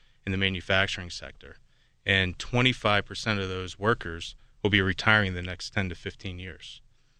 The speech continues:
The problem is we don't have the supply of workers coming in to bridge those gaps once those people retire.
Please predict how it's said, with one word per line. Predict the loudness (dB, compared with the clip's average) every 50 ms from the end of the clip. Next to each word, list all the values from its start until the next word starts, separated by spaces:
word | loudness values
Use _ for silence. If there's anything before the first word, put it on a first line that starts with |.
| _ _ _
The | -12 -6
problem | 2 6 6 8 8 6 4 2
is | 0 -2 -2 -2
we | -2 0
don't | 0 0 -2 -2
have | 0 0 2 2 0 -2 -6 -10 -16 -20 _ _ _ _ _ _
the | 0 0
supply | 0 0 -2 -6 -10 -2 2 4 6 6 6 4
of | 4 0 -4 -4
workers | -2 -2 -2 -2 -4 -6 -8 -8
coming | -8 -10 -12 -14 -14 -8 0 2
in | 2 4 4 2 -2 -4 -8 -10 -16 -20 -20 -20 -20 -20 _ _ _ _
to | 0 0
bridge | 4 4 6 6 6 4 2 2
those | 0 0 0 -2 -2
gaps | -2 -2 -2 -2 -4 -6 -6 -6
once | -6 -6 -6 -8 -8
those | -8 -8 -8 -8 -10
people | -12 -14 -14 -14 -16
retire. | -18 -16 -4 2 6 6 6 6 2 -2